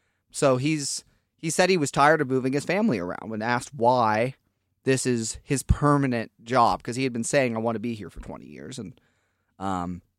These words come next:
so I, I think because it's not just him saying, "Oh, Ohio State has this great tradition," and the, all the obvious things, but it's more family for him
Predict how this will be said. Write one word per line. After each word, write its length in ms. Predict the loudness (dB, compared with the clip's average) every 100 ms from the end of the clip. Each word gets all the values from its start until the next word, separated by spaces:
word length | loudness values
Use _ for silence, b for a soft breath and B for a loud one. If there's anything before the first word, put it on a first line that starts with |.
| _ _ _ _ _ _
so 200 | 0 4
I, 280 | 6 6 4
I 40 | 2
think 460 | 2 2 0 -6 _
because 640 | -6 -4 2 4 6 4 0
it's 220 | -6 -4
not 540 | 0 2 4 4 0 -10 _ _ _ _ -6
just 420 | 4 4 4 0
him 220 | -2 -2
saying, 420 | 0 2 2 2
"Oh, 200 | 2 2
Ohio 320 | 2 2 2 0
State 340 | -2 -2 -2
has 240 | -2 -4 -4
this 160 | -8
great 280 | -4 -2 -4
tradition," 460 | -6 -6 -4 -4 -4
and 100 | -4
the, 200 | -4 2
all 140 | 4
the 120 | 4
obvious 400 | 4 4 4 0
things, 280 | -2 -4 -4
but 100 | -6
it's 120 | -6
more 240 | -2 0 -2
family 580 | 0 2 2 0 -6 -8
for 180 | -8
him 300 | -8 -8 -10